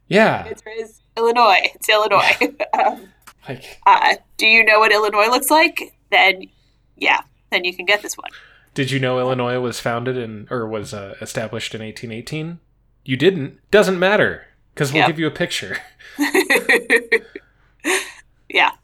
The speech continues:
Speaker 2: So, study your maps, guys.
Speaker 1: Mm-hmm.
Speaker 2: We get the Daily Double as the thirteenth clue in the dropping rhymes category. It's a little unusual to see them in wordplay categories,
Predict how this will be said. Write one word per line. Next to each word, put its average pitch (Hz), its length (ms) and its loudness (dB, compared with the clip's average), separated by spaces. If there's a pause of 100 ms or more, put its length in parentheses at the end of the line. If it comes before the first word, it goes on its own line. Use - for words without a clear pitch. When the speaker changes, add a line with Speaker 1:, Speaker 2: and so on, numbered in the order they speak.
(360)
Speaker 2:
So, 147 380 -2
study 208 280 0
your 220 120 0
maps, 185 380 0
guys. 180 500 -2 (460)
Speaker 1:
Mm-hmm. 104 480 -16 (340)
Speaker 2:
We 226 80 -2
get 220 140 2
the 214 100 0
Daily 208 240 2
Double 196 240 2
as 196 160 2
the 180 120 -2
thirteenth - 580 -4
clue 180 260 -6
in 175 120 -6
the 160 100 -4
dropping 190 480 2
rhymes 185 560 2
category. 170 640 0 (260)
It's - 100 -4
a - 20 2
little 466 280 6
unusual 330 420 2
to 277 100 -4
see 247 200 -4
them 240 300 2 (100)
in 202 400 -8 (160)
wordplay 185 440 -2
categories, - 840 -4